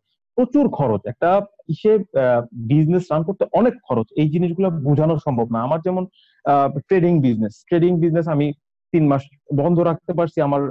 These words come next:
operating cost কম, আমি আমার এমপ্লয়িজদের, আহ, বেতন দিয়ে sustain করতে পারছি। সবার পক্ষে এটা সম্ভব নয়, ইন্ডাস্ট্রির ক্ষেত্রে এটা impossible। একটা, উম, garments industry হয়তো বা, আমার garments ইন্ডাস্ট্রিতে, আহ, business না, আমার এই স্টিলের সেক্টরে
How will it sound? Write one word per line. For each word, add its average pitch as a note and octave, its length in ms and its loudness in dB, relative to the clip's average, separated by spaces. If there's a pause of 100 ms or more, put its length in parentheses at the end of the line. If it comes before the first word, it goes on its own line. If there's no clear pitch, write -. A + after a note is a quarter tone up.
operating D#3+ 440 -4
cost E3 280 -4
কম, F3 240 -2
আমি F#3 280 -4
আমার D#3+ 240 -2 (120)
এমপ্লয়িজদের, D#3 600 0 (200)
আহ, C#3+ 180 0
বেতন D#3+ 320 -2
দিয়ে D#3+ 120 0
sustain D#3 400 -4
করতে B2+ 220 -8
পারছি। A#2+ 300 -6 (100)
সবার D#3 240 0
পক্ষে E3 240 -8
এটা D#3 120 -4
সম্ভব F#3 320 -4
নয়, A#2+ 120 -8 (400)
ইন্ডাস্ট্রির G#3 440 0
ক্ষেত্রে G#3+ 240 -2
এটা F#3 120 0
impossible। D3 580 -4 (500)
একটা, G#3 420 -4 (140)
উম, D#3 140 -2
garments D#3+ 440 -2
industry F3+ 380 -2
হয়তো C#3+ 280 -2
বা, A2+ 120 -2 (460)
আমার D#3+ 220 -2
garments D3+ 320 0
ইন্ডাস্ট্রিতে, D#3+ 440 -2
আহ, F3 240 -4 (300)
business C#3+ 340 0
না, G2+ 80 -10 (520)
আমার C#3+ 220 0
এই B2+ 140 -2
স্টিলের D#3+ 460 0
সেক্টরে A#2 520 -4